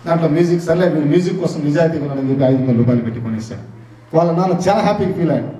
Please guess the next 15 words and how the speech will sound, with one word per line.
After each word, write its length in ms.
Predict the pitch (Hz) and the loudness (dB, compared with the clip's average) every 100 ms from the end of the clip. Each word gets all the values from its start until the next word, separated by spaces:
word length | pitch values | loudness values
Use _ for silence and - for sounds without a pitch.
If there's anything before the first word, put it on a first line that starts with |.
| - - - - 180 | -18 -20 -20 -10 -2
మరలా 240 | 214 311 | 0 2
వాళ్ళ 200 | 285 247 | 0 0
నాన్న 180 | 226 233 | 0 -2
అదే 280 | 202 285 302 | 0 0 0
టీ 160 | 302 | -2
షర్ట్ 220 | 269 269 240 | -2 -2 -4
ఇచ్చి, 380 | - 196 175 - - - - - _ _ | -2 -2 -2 -6 -12 -18 -20 -20 _ _
"వెయ్యి 320 | 175 240 311 | 0 2 4
రూపాయలకి 420 | 320 311 302 277 233 | 2 0 0 0 0
ఇదే 180 | 226 | -2
టీ 120 | 214 175 | -2 -4
షర్ట్ 200 | 170 160 | -4 -2
అమ్ముకురమ్మంటాడు." 640 | 147 139 123 117 - - - - 101 - - - - - _ _ _ _ | -2 -4 -4 -6 -8 -14 -16 -16 -14 -14 -14 -18 -20 -20 _ _ _ _
కాస్ట్ 280 | - 190 - | -2 0 -2
ఎంత? 180 | 170 165 | -6 -6